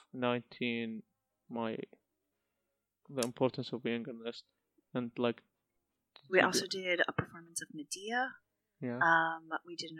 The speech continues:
Speaker 2: original show called Will's Cafe. That was a mini Shakespeare thing that we had done. That was something that was collaborative between myself and the students.
Speaker 1: Yeah.
Speaker 2: Um, there was,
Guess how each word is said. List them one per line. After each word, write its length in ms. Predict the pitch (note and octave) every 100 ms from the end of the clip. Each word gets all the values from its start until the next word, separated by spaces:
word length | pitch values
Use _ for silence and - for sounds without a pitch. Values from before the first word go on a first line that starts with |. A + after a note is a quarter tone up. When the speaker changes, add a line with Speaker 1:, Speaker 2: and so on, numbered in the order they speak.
| D#3
Speaker 2:
original 320 | D#3+ E3+ G3 F3+
show 300 | - F#3 F#3 -
called 160 | D#3 -
Will's 220 | D#3 D3+
Cafe. 720 | - E3+ - E3 F#3+ A3 A#3+ _ _ _
That 140 | - E3
was 120 | D#3
a 80 | D3+ D3+
mini 360 | E3 G3 G3+ G3+ _
Shakespeare 460 | - - G#3 - G#3
thing 220 | - G3+ G3+
that 120 | G3 -
we 120 | F#3
had 100 | E3+
done. 360 | F3+ F3 F3+ E3+
That 180 | D3+ -
was 120 | E3
something 340 | D#3+ - D#3+ D#3
that 120 | -
was 100 | -
collaborative 800 | - D3+ D3 D#3 D#3 - D3+ D3 - - - _
between 300 | - - E3+
myself 360 | D#3 C#3 D3+ C#3
and 80 | D#3
the 60 | D3
students. 760 | - - E3 G3+ - - - -
Speaker 1:
Yeah. 220 | C#3+ B2+ B2+ - _ -
Speaker 2:
Um, 800 | D#3 D#3+ D#3+ D#3 D#3+ D#3+ D#3 E3 - - _ _ _ _ _ _ _ _ _
there 200 | D#3+ D#3 D#3 -
was, 720 | D#3 D#3 D#3 D3+ E3 - -